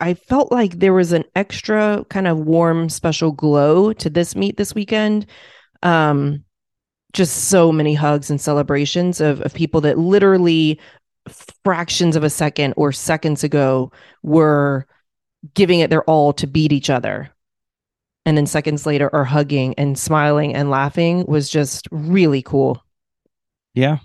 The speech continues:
Speaker 2: probably some state records for hugs, too, at the meet.
Speaker 1: Yeah, that would be a fun counter.
Speaker 2: Oh, absolutely. And, you know, one of my favorite quotes, which I've, you know, said countless times, is from Jeff Johnson,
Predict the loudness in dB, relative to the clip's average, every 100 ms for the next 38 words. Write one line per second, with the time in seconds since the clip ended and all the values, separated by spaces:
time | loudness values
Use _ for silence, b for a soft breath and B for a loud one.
0 | _ -4 -2 0 -2 -4 -2 0 -2 -2
1 | -6 -6 -2 -2 -2 -8 -18 _ _ _
2 | -6 -2 -2 -6 _ _ _ -16 -8 -2
3 | 0 0 0 -4 -4 -2 0 2 0 0
4 | -4 -4 -4 -4 -2 -2 -4 -8 _ _
5 | 0 0 0 -4 -4 -4 -4 -6 -8 -12
6 | -4 -2 0 0 0 -2 -4 -4 -6 -6
7 | -6 -6 -6 -8 -12 -8 -8 -10 _ _
8 | _ _ _ _ -14 -12 -12 -4 -2 -2
9 | -6 -20 _ _ _ _ -6 -4 -4 -8
10 | -8 -6 -4 -6 -12 -14 -8 -6 -2 -2
11 | -2 -2 -4 -2 -4 -4 -4 -4 -4